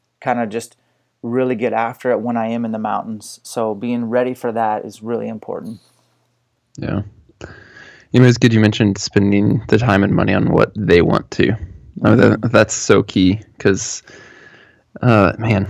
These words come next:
Speaker 2: as we all know, as you said, there's kinda no off season. Hunting takes a lot of time. It takes money, and we have to make sure that we're spending time and money on them too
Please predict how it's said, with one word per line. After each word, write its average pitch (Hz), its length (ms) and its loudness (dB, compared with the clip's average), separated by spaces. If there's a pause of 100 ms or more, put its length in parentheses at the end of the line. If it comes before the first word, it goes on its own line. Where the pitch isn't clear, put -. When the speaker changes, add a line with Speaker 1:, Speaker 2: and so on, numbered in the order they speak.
Speaker 2:
as 113 200 2
we 107 80 4
all 101 140 6
know, 101 260 4 (320)
as 101 380 2
you 110 80 4
said, 98 340 4
there's - 220 0
kinda 104 200 2
no 107 140 4
off 104 140 2
season. 107 380 -2
Hunting 104 380 -2
takes 104 220 0
a - 60 -2
lot 82 380 2
of 113 60 0
time. 104 580 0 (460)
It - 260 -4
takes - 320 4
money, 98 460 4 (600)
and 110 160 2
we 95 120 6
have 101 240 4
to - 80 2
make 110 220 4
sure - 220 6
that - 200 4
we're - 100 0
spending 104 600 0
time 110 340 0
and 101 100 0
money 98 240 0
on 98 120 0
them 98 200 2
too - 280 -2